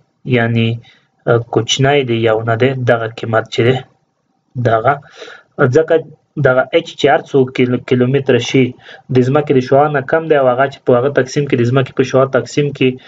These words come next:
دغه قیمت صفر اشاریه څومره به راځي، کوچنی عدد راځي، او هغه چې د یو نه منفي کې، نو، م-، کوچنی عدد راځي، د یو نه کوچنی عدد راځي، او د یو نه کوچنی عدد کې چې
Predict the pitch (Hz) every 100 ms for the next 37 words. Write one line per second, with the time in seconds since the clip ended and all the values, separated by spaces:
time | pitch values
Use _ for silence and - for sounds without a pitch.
0 | - _ 135 135 127 127 131 131 - 139
1 | 135 123 120 131 131 120 107 - - 135
2 | 127 113 110 113 113 120 - 120 135 131
3 | 120 123 123 117 127 127 123 147 143 131
4 | 131 147 143 135 143 143 143 131 147 143
5 | - - - 131 127 120 113 113 113 113
6 | 113 110 110 110 110 127 120 139 131 110
7 | 110 113 110 120 117 135 131 123 - 135
8 | 127 113 110 120 107 110 107 113 143 139
9 | 131 127 123 160 151 127 139 - 127 -